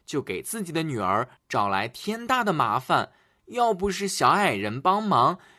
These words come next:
这位王后也许在第一个夜晚就被国王处死了。而小矮人呢，因为他过于得意，在跳舞的时候说出了自己的名字，所以也就输掉了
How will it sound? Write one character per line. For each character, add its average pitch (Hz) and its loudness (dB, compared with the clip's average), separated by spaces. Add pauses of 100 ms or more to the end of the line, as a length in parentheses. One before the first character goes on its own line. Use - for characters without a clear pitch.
这 220 -6
位 214 6
王 113 0
后 156 -2 (180)
也 113 -4
许 - -10
在 131 0
第 196 -10
一 254 -10
个 277 -6
夜 202 6
晚 113 2
就 240 -6
被 165 -2
国 131 4
王 131 6
处 127 -8
死 117 -6
了。 92 -2 (800)
而 131 -2
小 147 2
矮 220 4
人 147 -2
呢， 190 2 (400)
因 151 -6
为 147 -4
他 170 -6
过 170 4
于 120 -4
得 104 -4
意， 127 -8 (120)
在 104 -6
跳 233 -2
舞 127 0
的 113 -4
时 110 -6
候 110 -4
说 214 -2
出 - -10
了 226 0
自 226 -10
己 185 -8
的 101 -6
名 95 -6
字， 185 -2 (220)
所 - -2
以 247 -8
也 180 4
就 151 -2
输 214 -8
掉 233 4
了 101 2